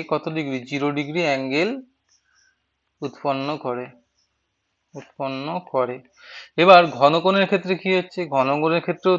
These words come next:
তাই। এটি ক্লোজ সারফেস যদি নিই আমি, ক্লোজ সারফেস নিই, ঘনকোণ উৎপন্ন কিভাবে করেছিলাম? এই সারফেসের সমস্ত বিন্দুগুলোকে আমরা যোগ করেছিলাম, হ্যাঁ, এই যে পেরিফেরির উপর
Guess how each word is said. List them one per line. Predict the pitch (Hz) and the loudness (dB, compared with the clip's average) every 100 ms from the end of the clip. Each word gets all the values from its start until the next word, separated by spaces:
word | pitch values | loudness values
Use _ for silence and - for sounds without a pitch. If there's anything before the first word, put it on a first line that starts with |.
| 175 | 4
তাই। | 165 175 _ - - _ 143 | 2 0 _ -20 -20 _ -4
এটি | 143 160 - | -2 -2 0
ক্লোজ | 160 165 - | 0 0 6
সারফেস | 156 151 - 175 156 | 8 8 2 -2 2
যদি | 165 170 165 | 2 2 2
নিই | 165 147 | 2 2
আমি, | 139 185 226 _ _ _ _ _ _ _ _ _ _ | 0 -6 -10 _ _ _ _ _ _ _ _ _ _
ক্লোজ | 185 208 208 | 2 2 6
সারফেস | 190 156 151 - | 6 6 2 -2
নিই, | 147 139 | -4 2
ঘনকোণ | 147 160 175 170 | 4 4 0 -2
উৎপন্ন | - 175 175 156 - | 0 0 0 -4 -2
কিভাবে | 165 175 175 | 2 4 4
করেছিলাম? | 180 170 180 180 175 175 | 0 0 0 0 0 -2
এই | 170 - | -2 4
সারফেসের | 151 147 165 - 185 196 - - - - - _ - | 2 4 -4 4 4 4 -6 -20 -20 -20 -20 _ 2
সমস্ত | 151 175 180 185 165 | 4 4 2 0 0
বিন্দুগুলোকে | 160 160 170 175 170 175 | 0 0 0 0 0 0
আমরা | 170 156 | 0 2
যোগ | 160 160 175 | 2 2 0
করেছিলাম, | 165 160 147 151 185 _ _ _ _ | 0 -2 -6 -6 -10 _ _ _ _
হ্যাঁ, | 175 170 151 | -6 -4 -2
এই | 143 | -2
যে | 151 | 0
পেরিফেরির | 156 156 160 165 | 0 0 0 0
উপর | 160 | 0